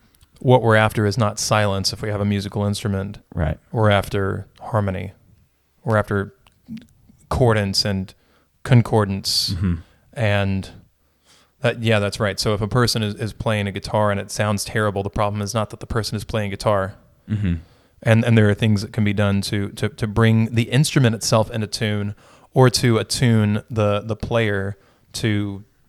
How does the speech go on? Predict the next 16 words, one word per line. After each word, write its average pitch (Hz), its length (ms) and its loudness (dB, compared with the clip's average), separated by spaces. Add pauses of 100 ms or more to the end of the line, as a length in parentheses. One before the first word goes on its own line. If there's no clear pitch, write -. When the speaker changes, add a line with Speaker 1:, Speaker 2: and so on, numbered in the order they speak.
(420)
Speaker 1:
you 123 100 0
know, 101 200 -2 (260)
proper 98 580 -2 (1160)
fretting. 101 540 -2
Speaker 2:
Mm-hmm. - 1500 -6
<laughs> - 80 -16 (1600)
Also 101 200 4
Speaker 1:
N-, 139 60 6
never 143 220 12
tell 127 220 8
a 117 80 4
guitar 110 300 2
player 104 220 0
to 104 60 -2
not 101 180 -4
fret. 110 340 -8